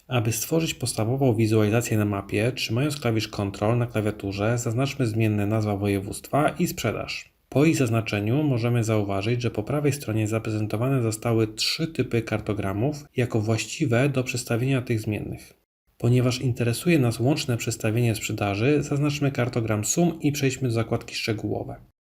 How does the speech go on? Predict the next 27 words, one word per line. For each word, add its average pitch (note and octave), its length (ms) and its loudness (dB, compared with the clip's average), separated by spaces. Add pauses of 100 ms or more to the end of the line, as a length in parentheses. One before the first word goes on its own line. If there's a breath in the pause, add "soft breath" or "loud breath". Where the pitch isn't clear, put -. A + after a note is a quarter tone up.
(180)
Po A#2+ 100 2
upewnieniu C3+ 500 4
się, G#2+ 360 -2
że A2 120 -2
program B2+ 380 0
poprawnie B2 420 0
przypisał A2+ 480 0
zmienne A2 360 2
do G#2+ 80 0
poszczególnych A2 640 0
pól, A#2 440 4 (140)
musimy C3 340 4
określić A#2 420 0
mapę, A#2 360 0
na C#3+ 140 0
której A#2+ 320 0
dane B2+ 260 2
zostaną A#2+ 540 0
zwizualizowane. A2 920 0 (360)
W - 60 -20
tym D#3 200 2
celu B2+ 380 2
kliknijmy B2+ 420 0
przycisk - 480 -6
Wybierz B2+ 280 0
plik - 240 -2
mapy. G2+ 300 -6